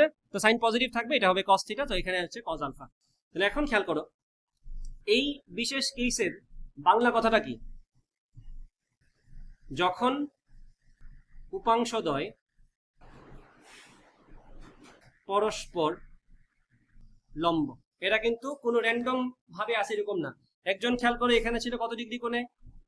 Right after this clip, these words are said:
ফর্টি ফাইভ, না, র্যান্ডম না, এখন বলতেছি উদাহরণ। ফর্টি ফাইভ ডিগ্রি, একজন ছিল থার্টি ডিগ্রি কোণে, তাদের নিজেদের মধ্যে কিন্তু কোনো সম্পর্ক ছিল না।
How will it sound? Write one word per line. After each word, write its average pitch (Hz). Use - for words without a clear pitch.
ফর্টি 233
ফাইভ, 226
না, 180
র্যান্ডম 214
না, 185
এখন 190
বলতেছি 180
উদাহরণ। 156
ফর্টি 214
ফাইভ 240
ডিগ্রি, 240
একজন 220
ছিল 233
থার্টি 208
ডিগ্রি 214
কোণে, 151
তাদের 214
নিজেদের 254
মধ্যে 254
কিন্তু 254
কোনো 247
সম্পর্ক 240
ছিল 196
না। 135